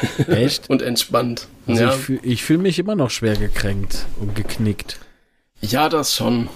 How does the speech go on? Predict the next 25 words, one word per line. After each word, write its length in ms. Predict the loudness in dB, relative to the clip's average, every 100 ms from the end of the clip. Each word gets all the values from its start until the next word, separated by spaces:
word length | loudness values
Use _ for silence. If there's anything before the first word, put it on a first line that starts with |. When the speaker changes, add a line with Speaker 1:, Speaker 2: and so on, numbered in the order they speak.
| -12 -10 -12 -14 -16 -20 -4
Speaker 1:
Ich 160 | 0 2
hab 240 | 0 2
Speaker 2:
Aber 180 | 4 4
grad 120 | 4 4
Speaker 1:
ungelogen, 340 | 4 2 2 -2
Speaker 2:
nach 60 |
Speaker 1:
vor 520 | -4 0 2 4 2
dem 320 | 0 0 2 -2
Spiel 600 | -4 -4 -2 -2 -6 -12 _
war 840 | -10 -4 -2 0 0 0 -2 -4
hier 600 | -8 0 2 4 4 2
die, 280 | -4 -18 -16 -16 _ -8
diese, 300 | -6 -6 -10
diese 320 | -10 -6 -6
Frau, 340 | -4 2 2
die 120 | 2 -2
hier 240 | 0 0
in 120 | 0
diesem 420 | -2 -4 -4 0
Haus 300 | 2 2 0
rumrennt, 640 | -2 -2 -2 -2 -4 -10 _ _ _
in 100 | -4
dem 180 | 0 0
ich 140 | 0
wohne, 440 | 0 0 2 0